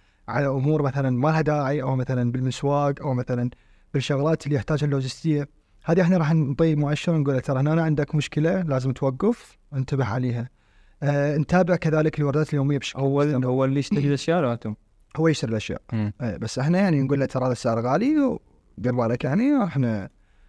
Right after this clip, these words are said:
Speaker 1: خذ من مصدر أقل." هيك، يعني، هذه المتابعة الموجودة. آه، همينة شنو مثلا هنا لازم يخلي فلوس معزول على صفحة مثلا للإيجار كانت أو للرواتب إلى آخره من الأمور الموجودة داخل.
Speaker 2: ممتاز.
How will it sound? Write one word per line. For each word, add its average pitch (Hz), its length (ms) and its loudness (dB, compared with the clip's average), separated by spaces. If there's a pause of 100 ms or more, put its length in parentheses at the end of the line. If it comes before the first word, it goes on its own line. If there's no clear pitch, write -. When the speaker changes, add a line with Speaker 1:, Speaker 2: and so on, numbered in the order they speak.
(300)
Speaker 1:
خذ 147 180 0
من 143 140 4
مصدر 131 320 2
أقل." 110 260 -2 (260)
هيك، 123 260 -2
يعني، 78 260 -8
هذه 120 200 -2
المتابعة 120 320 -2
الموجودة. 98 420 -4 (760)
آه، 151 320 2
همينة 180 360 4
شنو 170 300 2
مثلا 165 380 2
هنا 170 440 2
لازم 143 520 2
يخلي 135 340 0
فلوس 139 380 -4
معزول 127 300 0
على 120 120 0
صفحة 139 280 -4
مثلا 131 380 -2
للإيجار 131 680 0
كانت 180 500 0
أو 147 100 2
للرواتب 170 680 0
إلى 151 160 0
آخره 131 280 -2
من 123 100 0
الأمور 123 300 -2
الموجودة 117 300 -2
داخل. 113 300 -4
Speaker 2:
ممتاز. 113 340 -6